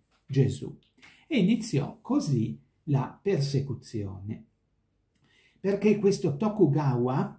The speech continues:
una volta che appunto prese il potere, a livello formale lo, cedette lo shogunato al figlio, Hidetada, e portò la capitale a Edo,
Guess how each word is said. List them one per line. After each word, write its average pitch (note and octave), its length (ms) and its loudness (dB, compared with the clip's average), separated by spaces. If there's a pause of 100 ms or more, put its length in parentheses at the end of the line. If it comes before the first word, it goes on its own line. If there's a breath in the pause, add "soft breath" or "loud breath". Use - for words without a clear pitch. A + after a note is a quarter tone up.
una A2 180 -8
volta D3 400 0
che C#3+ 120 -4
appunto C3 420 -4
prese C#3 300 2
il A2+ 80 2
potere, C3 680 -4 (320 soft breath)
a B3 100 0
livello G#3+ 360 4
formale A3 560 2
lo, F#3 260 2
cedette F#3 500 2
lo C3+ 120 2
shogunato F3+ 600 2
al C#3+ 100 4
figlio, D3 720 4 (800)
Hidetada, D3 1080 2 (280)
e G3 120 -2
portò A3+ 360 0
la B2+ 160 0
capitale C#3 840 2
a F3 140 4
Edo, C#3+ 640 2